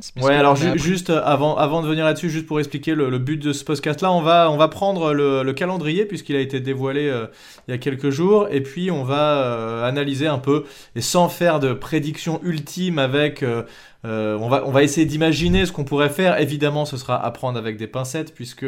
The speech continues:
Speaker 2: euh, à ce moment-là de la saison, personne n'est capable de dire qui sera bon, qui sera mauvais.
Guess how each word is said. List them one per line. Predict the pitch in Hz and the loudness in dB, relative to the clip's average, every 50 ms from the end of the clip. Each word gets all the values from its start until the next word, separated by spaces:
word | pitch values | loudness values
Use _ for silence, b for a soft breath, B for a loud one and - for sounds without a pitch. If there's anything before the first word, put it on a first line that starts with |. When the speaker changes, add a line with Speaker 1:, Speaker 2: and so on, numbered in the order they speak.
| 131 123 131 B B B B B _ | -8 -8 -12 B B B B B _
Speaker 2:
euh, | - 104 104 104 104 104 104 104 - - | -8 -6 -4 -4 -2 -2 -4 -4 -6 -4
à | - 113 113 113 | -2 -2 -2 -2
ce | 113 - | -4 -6
moment-là | 131 123 127 131 131 | -6 -4 -2 -2 -2
de | 127 | -2
la | 123 117 | -2 -4
saison, | - 135 123 135 135 | -4 -6 -6 -6 -6
personne | 131 208 185 185 - - 196 190 175 | -2 -4 -4 -2 0 -2 -2 0 0
n'est | 151 139 | -2 -2
capable | 135 143 135 135 143 135 131 | -2 -2 -2 -2 -4 -4 -2
de | 131 | -4
dire | 135 135 135 151 156 151 | -4 -4 -2 -2 -4 -4
qui | - - - 160 | -6 -10 -10 -10
sera | - - 151 139 | -8 -4 -4 -4
bon, | 120 143 147 | -4 -4 -8
qui | 135 127 135 | -8 -8 -10
sera | 120 - 120 117 | -10 -8 -8 -4
mauvais. | 120 135 139 160 175 175 | -4 -2 0 0 0 -2